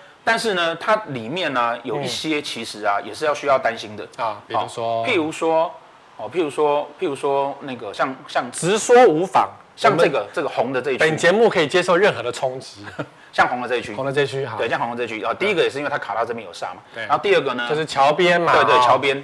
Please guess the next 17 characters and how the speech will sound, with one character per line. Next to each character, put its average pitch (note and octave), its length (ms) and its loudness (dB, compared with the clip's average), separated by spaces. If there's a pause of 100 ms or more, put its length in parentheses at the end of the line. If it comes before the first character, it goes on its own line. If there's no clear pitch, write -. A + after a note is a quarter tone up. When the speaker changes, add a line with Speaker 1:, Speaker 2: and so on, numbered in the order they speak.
Speaker 2:
哦。 B2+ 40 -2
Speaker 1:
好， C3+ 240 2
然 - 120 2
后， G3 160 4 (320)
然 F#3 120 2
后 G3+ 60 -4
再 A3+ 140 6
来 C3 160 2
呢？ C3+ 180 -6 (220)
好， G2 180 -8 (140)
再 E3 100 2
来 B2+ 80 4
是 B2+ 80 -6
像 C3+ 160 -6
这 A#2 120 -2
一 G#2+ 60 -6
区， G2 220 -14